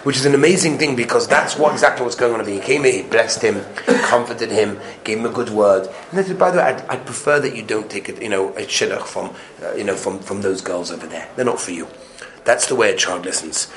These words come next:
If you speak calmly, you speak properly, that he knows you're doing it for his best interest. That's the way, said the Chofetz Chaim, Chinuch really goes. And I want to tell you one last thing, also in Chinuch. Reb Shimshon Raphael Hirsch brings down, he brings a Medrash Rabbah. Over here,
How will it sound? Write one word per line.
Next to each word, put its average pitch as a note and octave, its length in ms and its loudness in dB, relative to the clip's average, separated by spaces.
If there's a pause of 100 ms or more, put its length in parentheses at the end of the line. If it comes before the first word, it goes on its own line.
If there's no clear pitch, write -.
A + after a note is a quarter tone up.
(160)
If - 80 -18
you - 80 -8
speak - 320 -4
calmly, G2+ 400 2
you F2+ 60 -6
speak A2 320 -10
properly, G2 360 0
that F#2 100 -4
he F#2+ 120 -4
knows A2+ 240 0
you're G#2+ 100 -6
doing G#2+ 140 -4
it G#2+ 100 -6
for F#2+ 60 -10
his F#2+ 160 -2
best - 380 2
interest. F#2+ 520 -2 (220)
That's C3+ 200 2
the B2+ 100 0
way, A#2 100 4
said A2 160 -4
the G#2 60 -4
Chofetz G2+ 300 -6
Chaim, G2+ 320 2 (240)
Chinuch G#2 420 2
really G2 180 0
goes. F#2+ 200 2
And G2 100 2
I - 20 2
want B2+ 160 4
to B2+ 60 0
tell C3 100 4
you A2+ 80 2
one B2 220 4
last A2 260 2
thing, F#2+ 220 -2 (240)
also A#2 260 0
in G#2 60 0
Chinuch. G#2+ 400 0 (340)
Reb G#2+ 80 -8
Shimshon C3+ 380 0
Raphael A2 340 2
Hirsch G2 460 2 (800)
brings A#2+ 200 -2
down, G#2+ 160 4
he G2+ 60 0
brings A2+ 200 -2
a A2 40 -4
Medrash G#2+ 360 0
Rabbah. G2+ 340 2 (300)
Over C3 120 4
here, C3 300 2